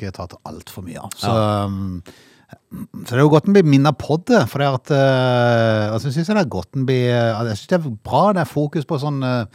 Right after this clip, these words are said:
Speaker 1: eh, blant annet så er jo Fevennen ak-, aksjoner som går på innsamling til, til de som virkelig trenger det i byen,
Speaker 2: Ja.
Speaker 1: for eksempel.
Speaker 2: Og
Speaker 1: Eh, det er litt,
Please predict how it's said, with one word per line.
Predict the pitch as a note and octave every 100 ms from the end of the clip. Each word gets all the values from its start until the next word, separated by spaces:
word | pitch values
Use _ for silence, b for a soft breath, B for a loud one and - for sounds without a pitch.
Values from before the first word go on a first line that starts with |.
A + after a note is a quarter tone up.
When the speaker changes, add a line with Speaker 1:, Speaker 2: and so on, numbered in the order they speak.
| B B B B
Speaker 1:
eh, | B2 A#2+
blant | A#2 C#3
annet | D3+ D#3
så |
er | G3
jo |
Fevennen | - G3 A#2 A2+ C3
ak-, | C#3 A#2+ B2
aksjoner | C#3 - C#3+ D#3
som | C#3
går | C#3 B2+
på | C3+
innsamling | B2 A#2 B2+ C3+ C#3+
til, | - B2 A#2
til | A#2+
de | A#2+ A2
som | A#2
virkelig | F#2+ A2
trenger | G2 F#2 G#2+
det | G#2
i | F#2
byen, | G2
Speaker 2:
Ja. | G#2+
Speaker 1:
for | E3
eksempel. | F3+ F3 A3 B B B B
Speaker 2:
Og | C3+ C3
Speaker 1:
Eh, | C3 B2 A#2 G2 E2 D#2
det | C#3+
er | D#3+
litt, | G3